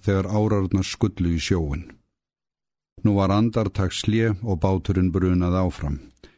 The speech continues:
Í næstu andrá var hann kominn út á milli nesjanna og klauf grænbláa bylgju svo að löðrið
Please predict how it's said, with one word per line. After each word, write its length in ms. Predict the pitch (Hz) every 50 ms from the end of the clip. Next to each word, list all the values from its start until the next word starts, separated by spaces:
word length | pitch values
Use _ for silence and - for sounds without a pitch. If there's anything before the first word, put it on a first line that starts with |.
| _ _ _ _ _ _ _ _ _ _ _ _ _ _ _ 113
Í 80 | 110
næstu 320 | 117 135 135 - - - 127
andrá 340 | 117 117 110 107 107 107 101 101 95 85 - - - - _ _ _
var 180 | 107 104 101 95
hann 140 | 98 92 -
kominn 380 | - - 113 107 104 101 98 101
út 320 | 110 113 113 113 101 -
á 80 | 107 104
milli 320 | 101 98 92 85 95 92
nesjanna 580 | 95 104 117 117 - - 117 107 104 104 101 95 - - _ _ _ -
og 160 | 98 90 -
klauf 320 | - 113 110 110 107 98 -
grænbláa 680 | - 101 104 110 113 117 104 110 104 104 104 104 98 90
bylgju 460 | 87 107 107 110 98 - - 101 95
svo 240 | - - 101 92 90
að 100 | 90 90 95
löðrið 420 | 98 101 104 104 95 95 92 -